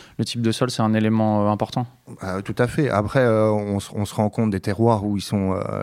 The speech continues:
Speaker 2: plus on est dans les argiles, surtout avec les années de sécheresse, les, les choses comme ça, on se rend compte que dans les argiles, les marnes quimérigiennes, elles, les vignes peinent moins, déjà. Donc, ça fait des vins, euh, souvent les années solaires, euh, plus, avec un, une pointe d'acidité de fraîcheur en plus.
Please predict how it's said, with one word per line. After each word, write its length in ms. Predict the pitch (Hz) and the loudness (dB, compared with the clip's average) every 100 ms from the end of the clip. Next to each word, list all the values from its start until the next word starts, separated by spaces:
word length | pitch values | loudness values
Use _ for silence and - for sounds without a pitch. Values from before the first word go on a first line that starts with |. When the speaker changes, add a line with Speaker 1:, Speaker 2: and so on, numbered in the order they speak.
| - | -8
Speaker 2:
plus 140 | - 110 | 0 2
on 120 | 107 | 2
est 80 | 101 | 2
dans 120 | 107 | 2
les 160 | 107 | 2
argiles, 400 | 113 117 110 127 | 2 2 2 2
surtout 300 | 101 95 - | 0 -4 0
avec 260 | 95 95 - | 2 2 0
les 280 | 98 95 95 | -2 -2 -2
années 140 | 95 | -2
de 80 | 95 | -2
sécheresse, 580 | - 104 - 110 101 - | -4 -4 -2 0 -2 -2
les, 300 | 98 98 92 | -4 -2 -4
les 160 | 98 | -4
choses 240 | 98 104 - | -6 -6 -4
comme 200 | 101 104 | -2 -2
ça, 200 | - 131 | 0 0
on 120 | 117 | 0
se 60 | - | -4
rend 100 | 95 | -4
compte 160 | 95 | -4
que 100 | 98 | -4
dans 100 | 95 | -2
les 160 | 95 90 | -2 -2
argiles, 260 | 95 113 | -2 0
les 80 | 107 | 0
marnes 200 | 92 87 | 0 -2
quimérigiennes, 480 | 98 98 90 98 120 | -2 -2 -2 0 0
elles, 160 | 92 82 - - - - - - - - - - - | 0 -4 -12 -18 -18 -20 -20 -20 -20 -20 -20 -14 -2
les 80 | 110 | 0
vignes 200 | 104 107 | 0 -2
peinent 280 | - 101 | -2 0
moins, 280 | 98 104 123 - - - | 2 2 0 -4 -16 -6
déjà. 320 | 98 92 107 | -2 0 2
Donc, 180 | 123 104 | 2 0
ça 120 | - | 0
fait 120 | 95 104 | -2 0
des 140 | 104 | 0
vins, 340 | 98 110 104 | 2 4 4
euh, 160 | 98 92 | 4 2
souvent 340 | - 120 104 110 | 0 -2 2 2
les 160 | 95 | 2
années 160 | 95 95 | 0 -2
solaires, 500 | - 107 107 113 104 | 0 2 4 2 2
euh, 160 | 90 90 - - | 2 0 -4 -10
plus, 240 | 95 101 | -6 -4
avec 180 | 92 90 | -2 -2
un, 140 | 92 | -2
une 120 | 90 | -2
pointe 220 | 87 107 101 | -2 -2 0
d'acidité 420 | 95 - 101 101 | 0 -2 -4 -4
de 60 | |
fraîcheur 400 | - 104 - 104 | -4 -4 0 0
en 80 | 92 | 0
plus. 480 | 90 117 147 - - | 0 0 -2 -8 -18